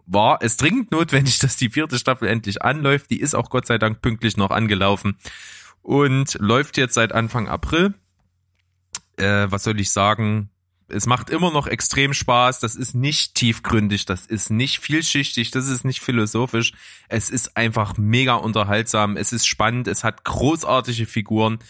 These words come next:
es hat super gute Schauspieler, die diese Figuren verkörpern. Das macht richtig Freude. Ich find's einfach auch sehr, sehr spannend. Es ist sehr, sehr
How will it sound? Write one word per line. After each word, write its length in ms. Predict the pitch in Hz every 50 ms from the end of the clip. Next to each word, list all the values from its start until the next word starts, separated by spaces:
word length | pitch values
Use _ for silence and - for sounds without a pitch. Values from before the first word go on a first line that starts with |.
| - - - - 104 -
es 180 | 104 98 - 117
hat 220 | 110 - - -
super 420 | - - - - 170 165 - 139 120
gute 240 | 127 127 - 113
Schauspieler, 480 | 110 - 120 120 127 - - 123 110 101
die 160 | 95 107 101 92
diese 220 | 107 98 92 98
Figuren 420 | 87 - 101 92 107 104 104 101
verkörpern. 640 | 98 - 95 - - - 117 117 - 117 101 98 104 - - - - - - - - _
Das 180 | - 104 98 -
macht 280 | 117 117 - - - -
richtig 320 | 123 113 - - 95 -
Freude. 580 | - - - - 113 127 139 135 131 123 123 120 - - - - - 113
Ich 220 | - 120 - -
find's 260 | - 151 165 170 - -
einfach 320 | - 127 123 - 117 107
auch 160 | - - 104
sehr, 240 | 101 - 113 107 107
sehr 160 | 98 98 95
spannend. 720 | 101 104 - - - - 135 135 147 160 160 156 147 143 -
Es 220 | - 107 - -
ist 220 | - 113 - -
sehr, 200 | - 135 135 143
sehr 460 | 135 127 131 127 127 123 123 123 120